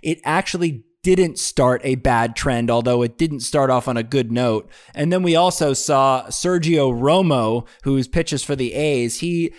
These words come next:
got a little even, <laughs> he got a little more animated and actually started to take off his pants,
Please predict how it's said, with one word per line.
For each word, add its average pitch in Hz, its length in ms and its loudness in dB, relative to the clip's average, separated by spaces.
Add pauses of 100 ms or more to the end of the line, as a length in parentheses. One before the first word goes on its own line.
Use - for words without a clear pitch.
(100)
got 151 200 2
a 143 60 2
little 160 520 2
even, 143 440 0
<laughs> 180 160 -4
he 165 140 -6
got 165 160 0
a 151 40 0
little 160 220 0
more 180 320 2
animated 147 580 0
and 139 140 -2
actually 139 300 -6
started 151 380 -2
to 139 60 -8
take 151 380 -4
off 151 240 2
his 113 160 -4
pants, 170 600 -2